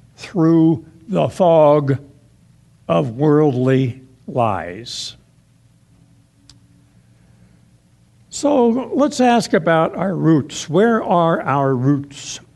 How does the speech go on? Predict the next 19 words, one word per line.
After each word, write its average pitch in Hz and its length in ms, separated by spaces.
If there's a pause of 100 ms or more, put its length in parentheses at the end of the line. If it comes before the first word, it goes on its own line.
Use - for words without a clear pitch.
(180)
<clears throat> 180 380 (880)
We 208 220
are 220 180
all 254 360
established 190 640
as 117 200
members 131 520
of 110 240 (140)
one 156 440
body. 131 580 (600)
One 247 340
body, 113 480 (340)
the 120 120
body 156 540
of 135 260
Jesus 127 520
Christ. - 760 (760)
Colossians 226 580
three, 190 600